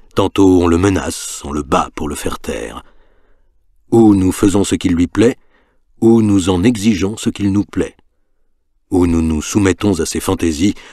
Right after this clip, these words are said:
ou nous le soumettons aux nôtres. Point de milieu, il faut qu'il donne des ordres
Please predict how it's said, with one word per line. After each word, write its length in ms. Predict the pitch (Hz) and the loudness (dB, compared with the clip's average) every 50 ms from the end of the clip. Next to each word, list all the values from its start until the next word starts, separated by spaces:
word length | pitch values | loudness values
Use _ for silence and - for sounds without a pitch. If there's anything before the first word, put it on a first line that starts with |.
| - - - | -20 -6 2
ou 180 | 110 107 104 | 4 4 4
nous 200 | 104 98 101 101 | 4 2 0 0
le 120 | 98 95 92 | 0 0 -2
soumettons 500 | - - 107 110 104 101 - - 98 95 | -4 -2 0 0 0 0 0 -2 -4 -2
aux 120 | 87 101 | -2 -2
nôtres. 640 | 98 92 80 - - _ _ - - - - _ - _ _ _ _ _ | -2 -2 -4 -6 -8 _ _ -20 -20 -20 -20 _ -20 _ _ _ _ _
Point 200 | - - 117 110 | -4 -2 0 0
de 80 | 104 87 | 0 0
milieu, 400 | 92 98 95 90 85 90 95 - - _ _ _ _ _ _ _ | -2 -2 -2 0 0 -2 -4 -4 -8 _ _ _ _ _ _ _
il 140 | - 95 90 | -4 -4 -4
faut 180 | - - 104 92 | 0 0 0 0
qu'il 240 | - 82 85 82 80 | 0 -2 -6 -2 2
donne 240 | 107 113 113 104 | 2 2 2 0
des 240 | 95 98 101 87 78 | -2 -2 -2 0 0
ordres 360 | 85 78 76 80 82 85 92 | -2 -2 -2 -4 -4 -6 -8